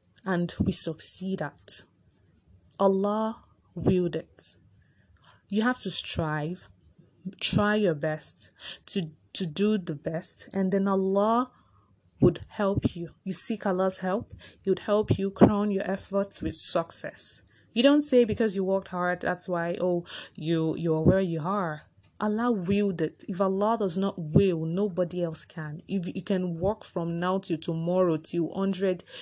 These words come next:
you can work for hundred years and not get a dime. It is Allah's will. Allah is perfect in wisdom. He gives to whomever He wills. He honors whom He wills. He humiliates whom He wills. He guides whom He wills.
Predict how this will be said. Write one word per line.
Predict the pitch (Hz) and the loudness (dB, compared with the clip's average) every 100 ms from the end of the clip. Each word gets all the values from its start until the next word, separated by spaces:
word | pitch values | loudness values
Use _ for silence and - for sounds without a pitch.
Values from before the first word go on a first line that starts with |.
| - | 2
you | |
can | 214 | 6
work | 208 180 | 8 8
for | - | 6
hundred | 196 185 180 | 6 6 4
years | 151 160 156 151 | 2 -2 -2 -4
and | 170 165 - - - - - | -8 -8 -10 -20 -20 -20 -6
not | 190 202 | -2 2
get | - | 2
a | 156 - - | 0 -8 -6
dime. | 160 160 147 143 _ _ _ _ _ _ | -4 -4 -6 -10 _ _ _ _ _ _
It | - 170 | -4 -4
is | - | -2
Allah's | 175 170 185 165 | -2 -2 -4 -4
will. | 160 156 147 - | -4 -4 -6 -4
Allah | 185 214 | 0 0
is | 208 | 0
perfect | - 202 190 - 185 175 | -2 -2 -2 -6 -8 -6
in | 156 147 | -6 -4
wisdom. | 175 - 151 | -6 -4 -6
He | - 202 | -4 -2
gives | 208 240 - - - | 0 0 0 -4 -2
to | 175 - - - - | -4 -4 -16 -18 -2
whomever | 247 220 185 185 | 0 2 2 2
He | - 170 | 0 -2
wills. | 151 160 156 | -2 -4 -4
He | - 220 | 0 2
honors | 233 240 240 - | 4 6 6 4
whom | 208 | 2
He | 180 | 2
wills. | 165 170 170 - | 0 -2 -2 0
He | 214 | 2
humiliates | 220 214 202 208 208 220 - | 4 4 2 2 4 2 0
whom | 202 190 | -4 -4
He | 165 | -4
wills. | 160 165 | -4 -4
He | - 233 | -2 -2
guides | 180 156 208 226 226 202 - | -2 2 4 4 0 -2 -2
whom | 202 185 | -2 -2
He | 165 | -4
wills. | 156 170 156 147 - | -4 -6 -6 -8 -12